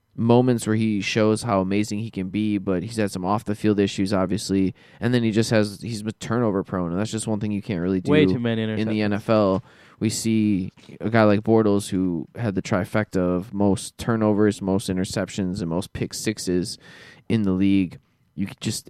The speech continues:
Speaker 1: if, if he just didn't turn the ball over, the Jaguars would win a lot more games. And that's just,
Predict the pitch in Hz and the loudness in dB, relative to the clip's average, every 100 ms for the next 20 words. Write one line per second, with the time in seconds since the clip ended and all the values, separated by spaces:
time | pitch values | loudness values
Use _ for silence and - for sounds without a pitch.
0 | - - 104 117 - 120 - 160 160 139 | -18 -6 -4 -4 -4 -4 -2 -4 0 -2
1 | - 135 120 127 117 107 113 110 98 92 | 2 0 2 2 4 4 6 6 4 2
2 | 101 95 98 95 - 92 98 90 85 80 | 0 2 2 2 0 -2 0 -2 0 -2
3 | 78 80 101 80 78 64 - 85 90 - | 0 -2 -4 -6 -6 -8 -8 -4 -4 -6
4 | - - 101 - | -10 -6 -6 -6